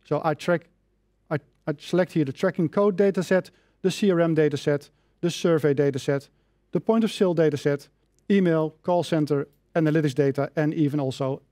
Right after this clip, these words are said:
add impression data, and simply add them to this collection.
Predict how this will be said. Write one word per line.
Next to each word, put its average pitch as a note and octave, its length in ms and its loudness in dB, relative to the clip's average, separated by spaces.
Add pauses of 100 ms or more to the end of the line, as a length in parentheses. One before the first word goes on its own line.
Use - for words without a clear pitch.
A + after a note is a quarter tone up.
add D3+ 200 0
impression D3+ 440 -2
data, C#3+ 400 -2 (340)
and E3 100 0
simply G#3 540 2
add F#3+ 220 2
them E3+ 240 0
to E3 120 -2
this D3+ 160 0
collection. C#3 520 -4